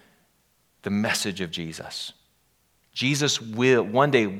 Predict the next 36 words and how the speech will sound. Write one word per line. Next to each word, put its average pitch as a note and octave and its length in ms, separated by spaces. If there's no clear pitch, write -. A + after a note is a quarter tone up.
one B2 260
day G#2+ 360
all B2 520
knees G#2+ 380
will G#2+ 400
bow G#2 360
before G#2 480
Jesus G2 540
as F#2 360
Lord. D#2 320
But A#2 100
we A#2+ 180
will C#3 180
either A#2 240
do A2 240
it A2+ 80
out G2+ 220
of F2+ 140
worship, G2 520
we A2+ 80
will C3 100
either A#2 220
do G#2+ 160
it G#2+ 60
out F#2+ 160
of F#2 200
love, E2+ 500
or G2 140
it, G2+ 160
it A2 120
will B2 160
be G#2 160
done F#2 500
out E2+ 120
of E2 100
judgment. - 520